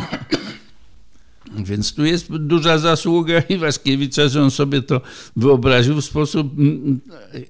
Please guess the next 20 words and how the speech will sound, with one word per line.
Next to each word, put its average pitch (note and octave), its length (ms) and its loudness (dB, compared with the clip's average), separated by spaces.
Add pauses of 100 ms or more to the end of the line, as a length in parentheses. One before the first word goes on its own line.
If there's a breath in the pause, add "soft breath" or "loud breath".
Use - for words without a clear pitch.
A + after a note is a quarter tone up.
(640 loud breath)
całkowicie D#3+ 760 -2
możliwy C#4+ 680 2
do, C#4 240 -2
do, - 440 -8
do, - 260 -8
do - 140 -8
przyjęcia. G2 880 -6 (480)
Jako F#2+ 300 -4
wytłumaczenie B2+ 960 0
tej, D#3 520 -2 (580)
y, C3+ 60 -4 (300 loud breath)
zadziwiającej C3+ 920 0
zagadki, A#2+ 680 -2 (360 loud breath)
mm, A#2 760 -2
sprzeczności G#2 1040 -4 (100)
między G2+ 320 -8
dokumentami G#2 880 -4
a A2+ 120 -6
tradycją A2+ 720 -6
rodzinną. F#2+ 760 -6